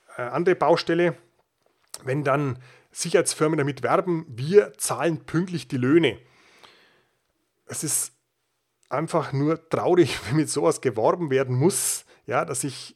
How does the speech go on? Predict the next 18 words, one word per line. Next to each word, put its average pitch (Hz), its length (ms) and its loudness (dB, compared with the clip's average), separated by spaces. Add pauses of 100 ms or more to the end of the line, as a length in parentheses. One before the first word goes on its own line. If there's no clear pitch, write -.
(140)
äh, 123 140 -6
meine, 131 480 -4
ich - 160 -8
hab 139 140 -8
hier, 147 280 -2 (480)
äh, 131 120 -6
kann 131 180 -4
mich 143 80 -2
vom 127 160 -2
Markt 143 260 -2
dadurch 143 220 -2
abheben, 151 200 -4
dass 139 140 -4
ich 131 120 -10
pünktlich 156 300 -6
meine 139 200 -2
Löhne 156 380 0
zahle. 104 320 -4